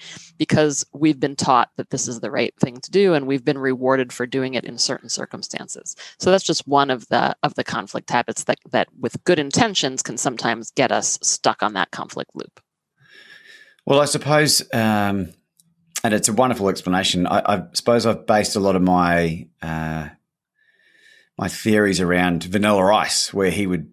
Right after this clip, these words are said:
Speaker 2: say, "Stop, collaborate, and listen."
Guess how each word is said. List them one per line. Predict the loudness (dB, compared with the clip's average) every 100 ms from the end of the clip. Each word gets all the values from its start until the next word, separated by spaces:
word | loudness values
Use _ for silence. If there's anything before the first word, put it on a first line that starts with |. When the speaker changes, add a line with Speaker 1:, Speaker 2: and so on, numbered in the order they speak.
| _
Speaker 2:
say, | -2 0 0 0
"Stop, | 0 2 2 2 -2 -14 _ _ _
collaborate, | -4 0 2 4 4 2 0 -6 _ _ -4
and | -2 0
listen." | 0 0 -2 -4